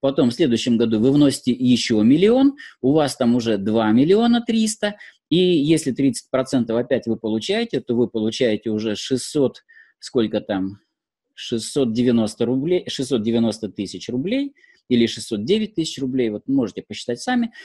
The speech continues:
и с шестьсот девяти тысяч рублей вы уже тоже не платите, э, Н Д Ф Л, поэтому этот вариант лучше для тех, у кого, ну, достаточно много денег, тогда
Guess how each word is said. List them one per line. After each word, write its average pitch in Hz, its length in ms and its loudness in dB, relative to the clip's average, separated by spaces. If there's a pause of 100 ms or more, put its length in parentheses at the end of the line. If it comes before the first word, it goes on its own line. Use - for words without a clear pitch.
(160)
и 196 220 2
с - 100 -6
шестьсот 170 340 -2
девяти 139 360 0
тысяч 214 360 -6
рублей 147 320 0
вы 135 160 2
уже 110 200 0
тоже 208 380 -2
не 120 200 0
платите, 139 580 -6 (340)
э, 135 60 -2
Н 127 540 2
Д 139 80 2
Ф 147 120 -6
Л, 254 240 2
поэтому 139 640 2
этот 185 280 -2
вариант 135 460 0
лучше 135 400 0
для 123 180 0
тех, 254 280 -4
у 127 60 -2
кого, 131 460 2
ну, 165 120 0
достаточно 117 460 -2
много 135 260 2
денег, 262 300 -4
тогда 147 320 -2